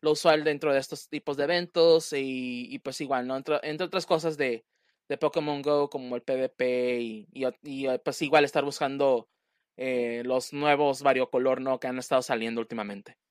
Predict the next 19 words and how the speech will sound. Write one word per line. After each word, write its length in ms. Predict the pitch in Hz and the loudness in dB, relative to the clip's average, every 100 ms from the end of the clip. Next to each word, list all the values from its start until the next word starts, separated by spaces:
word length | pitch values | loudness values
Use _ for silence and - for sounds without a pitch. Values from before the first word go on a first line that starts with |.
| _ _ _ - - - _ | _ _ _ -20 -20 -20 _
Am, 760 | 151 135 131 127 127 127 127 127 | 0 2 4 4 2 -2 -6 -8
también 840 | - 127 135 156 214 233 233 226 - _ _ _ _ _ _ _ _ _ _ - | -6 -6 -6 -2 0 2 2 -2 -10 _ _ _ _ _ _ _ _ _ _ -4
en, 600 | 190 208 220 220 220 214 | 0 2 4 2 2 0
em, 1300 | 214 214 208 202 196 190 190 185 185 185 185 180 175 - | 0 2 0 0 -2 -2 -4 -6 -6 -8 -8 -8 -8 2
ah, 240 | 220 208 180 | 2 2 0
me 140 | 180 | 2
metí 240 | 170 165 | 4 4
otra 180 | 220 254 | 4 8
vez 160 | 240 240 | 8 8
a 60 | |
Tubi, 480 | 220 180 160 202 277 _ - | 4 4 0 -2 -6 _ -2
este 340 | 160 - 185 | -2 2 0
sistema 640 | 170 165 139 160 147 160 165 | 2 -4 0 2 4 6 6
de, 760 | 151 139 127 123 120 117 120 117 | 6 6 6 4 2 0 -2 -4
de, 500 | 131 131 123 123 120 | 0 2 2 0 0
de 80 | |
streaming, 600 | 131 - 147 151 160 170 | -4 -4 -4 -2 -2 -2
¿verdad? 320 | 151 135 147 160 | 2 4 4 6
Gratuito. 680 | 131 - 147 143 - 156 | 4 6 0 0 0 -2